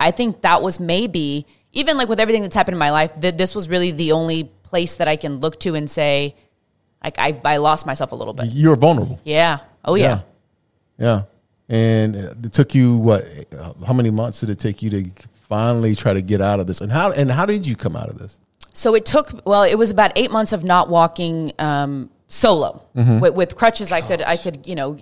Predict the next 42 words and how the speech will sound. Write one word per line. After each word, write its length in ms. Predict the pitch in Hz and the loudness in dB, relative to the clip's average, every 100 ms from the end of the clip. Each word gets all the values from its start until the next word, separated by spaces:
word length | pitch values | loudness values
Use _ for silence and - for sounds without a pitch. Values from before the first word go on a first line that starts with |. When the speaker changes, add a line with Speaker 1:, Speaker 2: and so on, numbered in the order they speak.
| - 160 | -18 -6
Speaker 1:
get 140 | 190 | -2
around. 420 | 160 151 131 139 - _ _ _ _ | 2 2 0 -2 -8 _ _ _ _
Um, 460 | - 151 139 139 135 _ _ _ _ _ _ _ 156 - | -2 -2 -2 -4 -10 _ _ _ _ _ _ _ _ -2
but 120 | 185 | 2
it's 220 | 175 190 | 2 2
like 100 | 180 | -2
everything 300 | 170 202 156 | -2 -4 -8
hurt. 360 | - 165 - - _ | -8 -8 -8 -16 _
And 120 | 185 185 | -6 -2
Speaker 2:
Right. 60 | |
Speaker 1:
then 320 | 185 180 175 | 2 2 0
Speaker 2:
Mm-hmm. 140 | 110 107 _ _ _ _ _ _ _ _ _ - | -4 -10 _ _ _ _ _ _ _ _ _ -6
Speaker 1:
I 80 | 196 | -4
think 180 | 254 | -2
I 60 | 254 | -2
was 140 | 208 | -2
very 200 | 175 214 | 2 2
resistant 800 | 196 160 143 196 - - 156 - | 2 -2 -2 -2 -2 -6 -8 -10
to 140 | - 170 | -2 -2
everything, 500 | 151 139 71 60 165 | -2 -8 -12 -12 -4
Speaker 2:
Mm-hmm. 160 | 117 123 | 0 2
Speaker 1:
you 160 | 170 165 | 0 -2
know, 160 | 147 | -2
and, 260 | 147 160 151 | -2 -4 -4
and 440 | 170 165 160 147 | -4 -4 -6 -4
resentful 520 | 175 156 202 208 202 165 | -4 0 -2 0 2 2
of, 160 | 156 | 2
like, 340 | 156 139 135 - | 2 0 -2 -6
initially 640 | 190 196 - 170 151 147 | 0 0 0 0 0 0
of, 460 | 143 139 135 - _ _ | 0 -2 -6 -18 _ _
well, 80 | - | -2
not 140 | 185 | 0
initially 300 | 156 139 165 | 0 -6 -8
for 80 | 151 | -8
that, 320 | 151 151 - | -4 -4 -4
you 100 | - 156 | -8 -6
know, 120 | 135 | -4
eight, 200 | 160 - | -6 -8
nine 220 | - 156 | -8 -6
month 180 | 156 143 | -6 -8
period 300 | 196 165 131 | -6 -4 -4
of, 380 | - 143 135 - | -2 -2 -2 -6